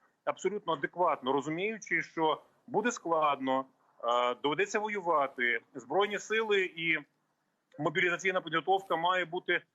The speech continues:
нашими постійними супутниками, е, що служити в країні мають всі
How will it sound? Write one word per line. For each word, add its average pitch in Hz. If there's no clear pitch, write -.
нашими 175
постійними 180
супутниками, 131
е, 135
що 185
служити 196
в 131
країні 165
мають 175
всі 165